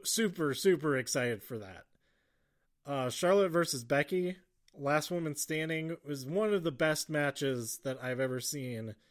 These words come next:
in person or in general. And, um, I, my, I'm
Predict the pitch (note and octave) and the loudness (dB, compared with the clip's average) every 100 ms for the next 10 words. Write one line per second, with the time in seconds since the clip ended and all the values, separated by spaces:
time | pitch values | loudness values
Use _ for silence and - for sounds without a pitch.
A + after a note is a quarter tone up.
0 | _ _ _ - D3 - A3 A3 D3+ B2+ | _ _ _ -6 -4 4 6 6 4 -2
1 | A2+ A#2 - A#3+ G3+ F#3+ F#3+ E3+ D#3 F#3 | -2 -6 0 6 8 8 4 0 2 4
2 | D#3 A#2+ G#2+ A2+ _ _ _ _ _ _ | 4 2 0 -4 _ _ _ _ _ _
3 | _ D3 D3 D3 D3 C#3+ C#3 C#3+ C3+ - | _ -2 2 4 4 2 0 -2 -6 -8
4 | - D3 C#3+ C3+ C3 B2+ B2 A#2 A#2 _ | -4 -2 0 -2 -2 -4 -6 -8 -12 _
5 | _ _ C3 C3+ C3+ C#3 C3+ C#3+ - _ | _ _ -8 -6 -8 -6 -4 -6 -10 _
6 | _ - _ - C3+ C3+ | _ -20 _ -10 -8 -10